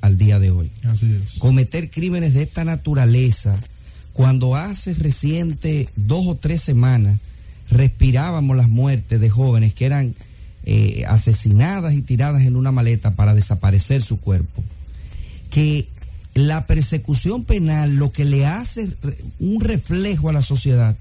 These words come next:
Speaker 1: de que cualquier crimen que se comete no queda impune. Pero ya la delincuencia, la vio-, los niveles de violencia han llegado a los niveles insospechados de que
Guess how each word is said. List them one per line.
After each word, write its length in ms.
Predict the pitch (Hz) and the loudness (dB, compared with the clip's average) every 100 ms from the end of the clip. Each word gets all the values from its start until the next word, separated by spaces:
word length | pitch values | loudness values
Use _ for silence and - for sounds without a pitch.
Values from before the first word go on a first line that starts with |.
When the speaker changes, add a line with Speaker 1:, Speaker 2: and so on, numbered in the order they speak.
| - - - - - | -10 -20 -20 -18 -2
Speaker 1:
de 200 | 117 151 | 0 0
que 140 | 165 | -4
cualquier 500 | 147 156 151 160 208 | -6 -4 -4 -4 -8
crimen 320 | - 196 196 185 | -6 -4 -4 -4
que 120 | 160 | -4
se 160 | 165 | -4
comete 480 | - 156 147 139 131 | -2 0 0 0 2
no 140 | 127 135 | 2 2
queda 200 | 139 139 | 0 2
impune. 480 | 110 107 107 101 82 - - - - - - - | 0 2 2 2 0 -6 -16 -20 -18 -16 -16 -4
Pero 180 | - 151 | 0 2
ya 200 | 156 160 | 0 -2
la 120 | 226 | -4
delincuencia, 880 | 220 202 160 113 151 160 139 104 113 | -4 -2 -2 -2 -2 2 2 2 2
la 120 | 120 127 | 2 2
vio-, 160 | 131 | 0
los 180 | 127 123 | 2 4
niveles 420 | 120 117 160 175 | 4 4 0 -2
de 100 | 156 | -4
violencia 720 | 151 131 117 131 110 - 104 - - - - - - - | -2 0 2 2 0 -2 -4 -6 -12 -20 -20 -20 -20 -6
han 180 | 170 202 | -4 -2
llegado 400 | 208 180 196 202 | -4 -6 -6 -4
a 20 | |
los 240 | 180 151 | -4 -4
niveles 600 | 131 135 131 170 139 123 127 | 0 0 0 0 2 2 2
insospechados 880 | 123 123 - 110 104 120 110 101 95 - - - - - | 0 0 2 0 2 2 4 2 0 -6 -14 -14 -16 -4
de 220 | 120 175 | 0 0
que 220 | - 117 | -2 -8